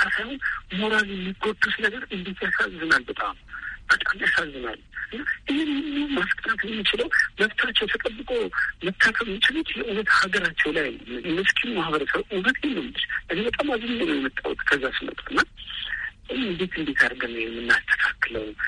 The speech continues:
እንዴት አድርገን ነው የምናመቻቸው? ሁሉ ጊዜ ጥያቄ ነው እና እግዚአብሔር ፈቀደውና ዛሬ ይኸው ሲል እንግዲህ ይሄ መሬት ተሰጥቶናል። በዚህ መሬት ላይ የተሻለውን ሆስፒታል ገንብተን ይሄ ማሳያችን ነው ብዬ ነው የማስበው። በየቦታው ላይ እንደዚህ አይነት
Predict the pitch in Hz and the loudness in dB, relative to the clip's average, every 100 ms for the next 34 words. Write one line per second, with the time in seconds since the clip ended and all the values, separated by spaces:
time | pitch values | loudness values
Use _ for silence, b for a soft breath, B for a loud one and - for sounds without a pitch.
0 | B B - 160 165 156 156 160 156 143 | B B -4 -4 -2 -2 -4 -2 -2 -2
1 | 139 143 147 139 180 - 233 285 254 339 | -2 -2 0 0 0 0 -2 0 0 0
2 | 427 - - 302 233 - 113 107 285 - | -4 -8 0 0 0 0 -2 -2 -4 -4
3 | B B B - 160 175 302 302 - 240 | B B B -4 -6 -2 0 0 0 -2
4 | - - 165 165 143 165 170 151 143 147 | 0 0 0 2 2 2 0 0 -2 -4
5 | - 151 151 147 143 143 143 143 135 139 | -4 -2 -2 -2 -2 -2 -2 -2 0 -2
6 | - 139 - 135 - - B B B - | -2 -4 -2 0 -2 -4 B B B -12
7 | - 165 160 175 233 - 170 - 226 403 | -4 -2 -2 -4 -2 0 0 0 -2 -4
8 | - - - 330 359 - 294 - 269 - | -8 -6 -4 -2 2 2 2 2 0 0
9 | 160 143 - - 175 151 147 - 262 320 | -2 -2 -2 0 0 0 -4 -2 -2 0
10 | B B - 147 233 311 196 180 180 160 | B B -8 -4 -2 0 0 2 2 2
11 | 143 - 139 131 123 127 120 120 123 - | 0 0 -2 -6 -6 -6 -6 -4 -4 -4
12 | - 120 B B B - 131 175 247 269 | -8 -6 B B B -6 2 2 2 -2
13 | 294 302 226 - 202 180 262 - - 160 | 0 2 0 0 0 0 -2 -4 -10 -4
14 | 180 208 233 220 | -2 -2 -2 -4